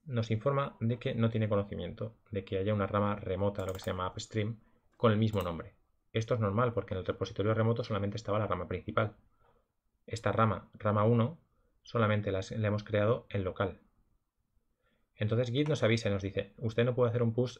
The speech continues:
a secas". ¿Por qué? Porque no hay rama asociada. Si queremos asociar la rama, podemos ejecutar este comando.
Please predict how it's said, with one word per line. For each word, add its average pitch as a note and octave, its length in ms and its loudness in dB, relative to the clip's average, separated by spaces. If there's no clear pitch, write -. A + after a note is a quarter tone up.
a G2+ 100 -4
secas". - 540 -8
¿Por - 180 0
qué? G#2 180 -4
Porque G#2 220 -6
no F#2 80 -4
hay F#2+ 80 0
rama F#2+ 220 -2
asociada. E2+ 500 -8
Si - 160 -12
queremos A2 300 2
asociar F#2+ 340 -4
la G2+ 100 0
rama, C#3 360 0
podemos G2 280 0
ejecutar F#2+ 340 -6
este - 160 -6
comando. F#2+ 320 -8